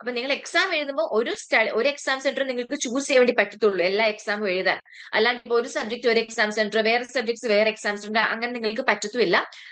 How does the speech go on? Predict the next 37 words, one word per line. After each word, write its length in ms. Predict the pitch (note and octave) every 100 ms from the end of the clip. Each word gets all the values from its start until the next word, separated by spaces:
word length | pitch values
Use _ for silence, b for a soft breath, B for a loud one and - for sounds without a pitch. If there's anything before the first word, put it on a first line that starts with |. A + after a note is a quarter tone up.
| B
അപ്പം 240 | C4 C4
അത് 240 | - A3 C#4+
വളരെ 380 | F4+ A3+ A#3+ E4
ഇമ്പോർട്ടന്റ് 460 | C#4+ C4 C4+ C4+
ആയിട്ട് 240 | C4+ B3+ B3+
നിങ്ങൾ, 220 | A#3+ B3
ആ, 540 | D4 - E3+ F3 D#3
എന്താ 240 | - G3 G3+
പറയാ, 140 | G3
ചെയ്യേണ്ട 280 | G#3+ A#3 A3+
ഒരു 120 | A#3
കാര്യമാണ് 460 | A3 G3+ G#3+ G3 A3
എക്സാം 460 | A#3+ - D4+ D#4 - _ A3+
രജിസ്ട്രേഷൻ 600 | G#3+ G#3+ - B3 B3 C#4
പ്രോപ്പർ 340 | G#3+ G3 G3 A3
ആയിട്ട് 180 | G3
കംപ്ലീറ്റ് 420 | - A3+ G#3 A3+ A3
ചെയ്യാന്നുള്ളത്. 600 | A#3 F#3+ F3+ D3 C#3+ -
ഓക്കെ, 240 | A#3 A3 F#3 B B B
കാരണം 120 | A#3
അത് 160 | A#3+ D#4
മിസ്സായി 340 | C4 - C4
പോയാൽ 340 | C4 B3 A#3 F4
നിങ്ങൾക്ക് 400 | C#4+ C4 F#4+ C5+
പിന്നെ 160 | E4 C4
നെക്സ്റ്റ് 360 | B3+ A3 - C4
സൈക്കിളിൽ 380 | A#3+ G#3+ A3+
എക്സാം 340 | A#3+ A3 G#3+ G#3
എഴുതാൻ 180 | F#3+ F#3+
വേണ്ടി 160 | F#3+ G#3
പറ്റത്തുള്ളൂ. 500 | F3 F3 F3+ F#3+ - B B B
അത് 120 | G3+
ഈ 60 | A3
പറഞ്ഞതുപോലെ 480 | A3+ A3 A3 A3 G#3
അസൈൻമെന്റ് 400 | G#3 G3+ G#3+ A3+
കൊണ്ടുവച്ചെന്ന് 580 | G#3+ G#3 G#3 G#3+ G#3
പറഞ്ഞാലും 360 | G3 F#3+ F#3+ C4+